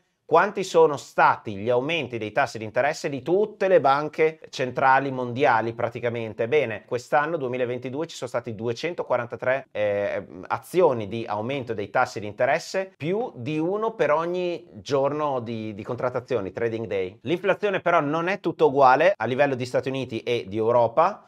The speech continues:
se ci concentriamo per ora solo su queste due macro aree geografiche, perché le ragioni sono diverse e anche i comportamenti sono diversi. Questo l'abbiamo già notato nei mesi scorsi.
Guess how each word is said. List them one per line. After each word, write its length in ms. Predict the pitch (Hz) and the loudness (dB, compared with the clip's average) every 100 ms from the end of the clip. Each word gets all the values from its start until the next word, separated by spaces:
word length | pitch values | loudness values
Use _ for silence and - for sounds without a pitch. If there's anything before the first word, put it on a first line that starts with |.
| _ _ | _ _
se 200 | 95 - | -12 -12
ci 160 | - - | -12 -10
concentriamo 680 | - 110 110 95 135 113 98 | -8 -4 -4 2 2 4 0
per 140 | 107 | 2
ora 180 | 107 101 | 2 2
solo 220 | - 113 | 0 -4
su 160 | 98 - | -4 -8
queste 240 | 104 - | -10 -8
due 160 | 98 104 | -4 -4
macro 500 | 104 104 - 95 92 | -2 -6 -4 -6 -4
aree 340 | 104 101 95 90 | -2 -2 -2 -6
geografiche, 720 | 104 104 107 - 117 139 - | -6 -6 -6 -8 -6 -6 -6
perché 260 | 113 165 170 | -2 0 2
le 120 | 156 | 4
ragioni 340 | 156 165 202 | 4 2 -2
sono 220 | 190 165 | 0 -2
diverse 560 | 143 143 143 127 - 131 | 0 2 2 2 0 -2
e 140 | 135 | 2
anche 300 | 139 165 170 | 0 0 -4
i 60 | 156 | -4
comportamenti 720 | 143 127 139 135 147 160 120 | -4 -2 -4 -2 -2 -2 -6
sono 200 | - 110 | -6 -6
diversi. 360 | 101 98 90 - | -4 -4 -6 -8
Questo 220 | 143 131 | -8 -4
l'abbiamo 260 | 113 113 | -2 -2
già 140 | 107 131 | 0 -2
notato 680 | 113 - 113 117 127 113 - _ _ | -2 0 0 0 -2 -4 -8 _ _
nei 160 | 107 110 | -10 -6
mesi 440 | 123 117 104 101 | -6 -6 -8 -10
scorsi. 680 | - - 123 120 - 165 190 | -8 -2 0 0 -4 -8 -8